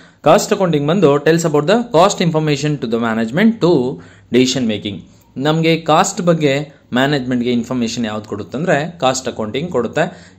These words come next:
ಯಾವುದನ್ನ ನಾವು ಪರ್ಚೇಸ್ ಮಾಡ್ಬೇಕಾಗತ್ತೆ, ಯಾವುದಕ್ಕೆ ಎಷ್ಟು ಕಾಸ್ಟ್ ಆಗುತ್ತೆ, ನಾವು ಯಾವ ರೀತಿ ಡಿಸಿಷನ್ ತಗೋಬೇಕು ಅನ್ನೋದಕ್ಕೆ ಇದು ಹೆಲ್ಪ್ ಮಾಡುತ್ತೆ. ಇನ್ನು ಒಂದು periodically ಯಾವ್ದಿರುತ್ತೆ,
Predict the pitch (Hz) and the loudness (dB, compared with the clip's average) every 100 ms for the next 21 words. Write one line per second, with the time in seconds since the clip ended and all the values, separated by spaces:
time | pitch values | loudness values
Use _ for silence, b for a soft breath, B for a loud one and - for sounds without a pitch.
0 | - 113 135 196 180 170 156 127 117 107 | -2 2 4 4 2 0 0 -2 -2 -4
1 | - 107 101 98 98 95 98 98 95 113 | -4 -6 -6 -8 -8 -8 -8 -8 -4 -2
2 | 107 - B - 127 143 160 165 135 135 | -2 -8 B 0 4 4 2 0 0 0
3 | - 165 139 - 113 101 92 113 110 113 | -2 0 0 0 -4 -4 -2 -2 0 0
4 | 123 123 127 143 147 208 139 127 143 117 | 2 2 2 2 0 0 0 -2 -4 -6
5 | 107 107 104 117 110 - - 120 127 - | -4 -4 -4 0 -2 -4 -10 -6 -6 -4
6 | 214 240 - - - 127 156 175 156 104 | -4 -4 -14 -10 0 4 4 2 0 -2
7 | 101 101 - _ _ 196 233 180 214 - | -6 -12 -16 _ _ 4 6 6 2 -6
8 | _ _ _ _ _ _ _ 131 151 156 | _ _ _ _ _ _ _ -2 0 2
9 | 160 180 185 170 165 156 127 131 131 120 | 4 6 4 4 4 4 4 4 2 0
10 | - 117 113 110 117 | 0 0 0 -2 -8